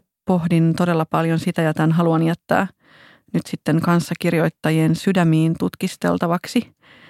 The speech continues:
että miten yhdistää affirmatiivisuus ja kriittisyys. Eli sellainen niin kuin asioista innostuminen, sellainen kyynisyyden vastaisuus, mutta kuitenkin myös kriittisyys.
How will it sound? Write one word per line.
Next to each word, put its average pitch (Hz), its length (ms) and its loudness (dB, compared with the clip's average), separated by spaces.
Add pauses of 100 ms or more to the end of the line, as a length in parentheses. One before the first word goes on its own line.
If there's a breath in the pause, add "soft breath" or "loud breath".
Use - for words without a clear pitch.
(300 loud breath)
että 170 200 0
miten 196 320 2
yhdistää 165 760 0 (280)
affirmatiivisuus 165 1300 -2 (600)
ja 165 120 -6
kriittisyys. - 1000 -2 (1300 soft breath)
Eli 160 160 -2
sellainen 175 480 0
niin 180 180 2
kuin 170 200 2
asioista 175 480 -2
innostuminen, 165 920 2
sellainen 160 380 -2
kyynisyyden 165 680 0
vastaisuus, 185 680 -4
mutta 165 120 0
kuitenkin 156 280 2
myös 160 140 -2
kriittisyys. 196 800 -4